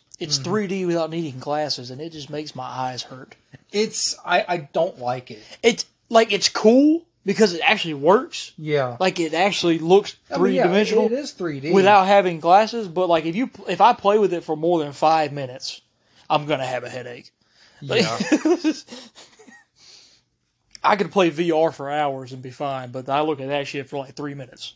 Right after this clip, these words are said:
Speaker 1: Just, I'm over.
Speaker 2: <laughs>
Speaker 1: It's done. <laughs> Uh, other games in the series,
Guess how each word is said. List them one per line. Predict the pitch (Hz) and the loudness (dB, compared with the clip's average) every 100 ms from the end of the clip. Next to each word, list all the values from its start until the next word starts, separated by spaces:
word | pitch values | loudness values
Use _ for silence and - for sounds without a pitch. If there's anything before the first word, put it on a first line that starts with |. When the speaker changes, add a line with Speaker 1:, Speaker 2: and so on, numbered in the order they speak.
| _ | _
Speaker 1:
Just, | 180 139 - | -16 -12 -8
I'm | 135 | -4
over. | 135 127 104 _ | -4 -6 -18 _
Speaker 2:
<laughs> | - | -8
Speaker 1:
It's | 190 143 | -6 -6
done. | 143 139 123 - 254 | -4 -4 -6 -14 -6
<laughs> | 233 226 226 240 226 220 269 - - _ _ _ _ _ _ _ _ _ | 2 4 4 2 2 0 0 -2 -6 _ _ _ _ _ _ _ _ _
Uh, | 151 151 | -4 4
other | 254 220 | 6 6
games | 175 170 160 | 4 2 0
in | 147 | -8
the | 139 | -12
series, | - 175 165 170 180 - | -10 -8 -6 -6 -8 -14